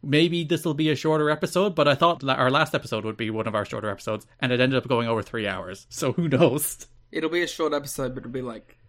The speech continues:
Speaker 2: two hours flat.
Speaker 1: Yeah. So, yeah, head to T N A chat dot com if you would like these seven pages of show notes. Again, basically a mini book chapter on August two thousand three of T N A.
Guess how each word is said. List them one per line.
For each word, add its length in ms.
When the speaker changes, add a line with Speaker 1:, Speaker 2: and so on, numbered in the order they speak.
Speaker 2:
two 200
hours 280
flat. 320
Speaker 1:
Yeah. 460
So, 300
yeah, 200
head 180
to 140
T 120
N 60
A 80
chat 220
dot 180
com 180
if 120
you 80
would 100
like 180
these 160
seven 360
pages 340
of 80
show 180
notes. 240
Again, 300
basically 520
a 100
mini 680
book 360
chapter 540
on 280
August 480
two 140
thousand 260
three 180
of 120
T 180
N 80
A. 240